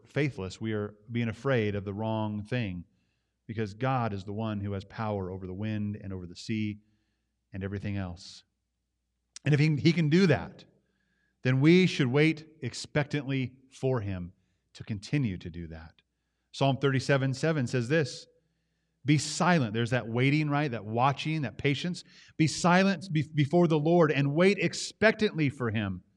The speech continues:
Do not be agitated by the one who prospers in his way, by the person who carries out evil plans." So there's a point here. We can,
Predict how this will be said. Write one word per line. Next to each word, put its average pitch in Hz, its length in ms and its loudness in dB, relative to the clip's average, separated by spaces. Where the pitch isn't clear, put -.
Do 180 100 2
not 226 180 6
be 226 160 0
agitated 147 560 2
by 131 120 4
the 127 80 4
one 127 220 0
who 123 100 2
prospers 127 640 -2
in 113 140 -4
his 113 160 -2
way, 123 380 -2
by 120 100 0
the 117 80 -2
person 139 340 -2
who 123 100 0
carries 117 380 0
out 110 240 -2
evil 110 200 -4
plans." 110 680 -10
So - 120 0
there's 175 160 8
a 190 60 4
point 214 260 0
here. 135 100 2
We 147 140 4
can, 147 160 0